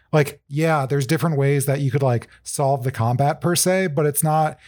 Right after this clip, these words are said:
it doesn't even get close to being different in the way that I think other games are a little bit better at that. And by the way, like, I think the Deus Ex, "Oh, here's three different ways to do it," could also be, like, vastly improved,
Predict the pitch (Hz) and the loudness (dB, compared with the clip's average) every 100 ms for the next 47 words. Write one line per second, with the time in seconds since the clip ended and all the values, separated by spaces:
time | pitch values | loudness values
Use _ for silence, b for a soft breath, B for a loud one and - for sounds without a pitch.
0 | B 156 185 240 226 165 156 147 143 147 | B -4 -2 0 0 0 0 -2 0 0
1 | 143 135 131 139 131 - 131 127 127 123 | 2 2 0 0 -2 0 0 2 2 2
2 | 120 123 123 135 113 143 123 120 120 123 | 0 0 0 0 -2 -2 0 0 0 0
3 | 113 165 151 127 123 120 123 123 - B | -2 0 0 0 0 0 0 -2 -4 B
4 | 165 208 214 190 170 156 147 185 151 151 | -4 -2 0 0 0 -2 -2 -2 0 0
5 | 135 143 139 - - B B B 156 147 | 0 0 0 -2 -4 B B B 0 2
6 | 131 139 156 147 135 139 131 123 139 127 | 2 0 0 0 0 0 0 0 0 0
7 | 131 139 123 131 139 123 123 113 - 127 | 0 0 0 0 0 0 0 -2 -2 0
8 | 123 - 120 110 - 131 123 104 98 | 0 0 0 0 0 0 2 0 -2